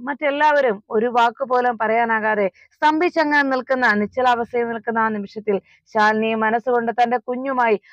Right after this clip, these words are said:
അവർക്കരികിലേക്ക് ചെല്ലുകയാണ്. വിഷ്ണുവിന്റെ അരികിൽ ചെന്ന് വളരെ വേദനയോടെ വിഷ്ണുവിന്റെ കണ്ണിലേക്ക് നോക്കുമ്പോൾ കണ്ണിമ പോലും ചിമ്മാൻ പോലും കഴിയാതെ ഒരു പ്രതിമയായി നിൽക്കുന്ന അവരുടെ എല്ലാവരുടെയും അരികിൽ ശാലിനിയുടെ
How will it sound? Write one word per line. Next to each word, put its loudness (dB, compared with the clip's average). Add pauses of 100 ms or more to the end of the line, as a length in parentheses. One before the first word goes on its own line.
(140)
അവർക്കരികിലേക്ക് 2
ചെല്ലുകയാണ്. -2
വിഷ്ണുവിന്റെ -4
അരികിൽ 0
ചെന്ന് -4
വളരെ -2
വേദനയോടെ 0 (320)
വിഷ്ണുവിന്റെ -2
കണ്ണിലേക്ക് 0
നോക്കുമ്പോൾ 0 (320)
കണ്ണിമ 0
പോലും 0
ചിമ്മാൻ -2
പോലും 0
കഴിയാതെ 2
ഒരു -2
പ്രതിമയായി 0
നിൽക്കുന്ന -4 (180)
അവരുടെ 0
എല്ലാവരുടെയും 0
അരികിൽ -2 (320)
ശാലിനിയുടെ 4